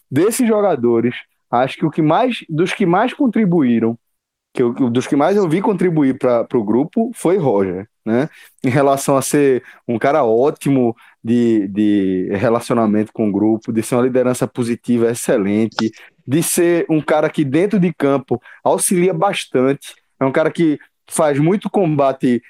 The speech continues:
de lateral, faz combate bem de primeira bola,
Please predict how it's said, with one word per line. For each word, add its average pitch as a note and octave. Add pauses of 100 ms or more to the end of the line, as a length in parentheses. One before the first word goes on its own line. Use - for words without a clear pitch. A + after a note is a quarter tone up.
(120)
de E3+
lateral, G#2+ (640)
faz D#3+
combate D#3
bem C#3+
de E3+
primeira D3
bola, G#2